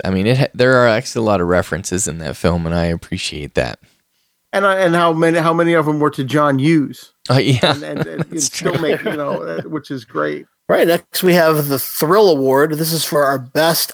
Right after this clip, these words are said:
Speaker 3: action horror film. And for me, the clear choice was Mayhem this year.
Speaker 2: Yeah.
Speaker 3: And that's, that's what we went with. Yeah, this is a,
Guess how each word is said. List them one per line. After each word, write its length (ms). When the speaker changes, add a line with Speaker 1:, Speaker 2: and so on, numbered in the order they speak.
Speaker 3:
action 420
horror 420
film. 420
And 500
for 120
me, 100
the 80
clear 200
choice 260
was 180
Mayhem 640
this 240
year. 300
Speaker 2:
Yeah. 240
Speaker 3:
And 80
that's, 280
that's 260
what 80
we 100
went 220
with. 180
Yeah, 160
this 220
is 200
a, 320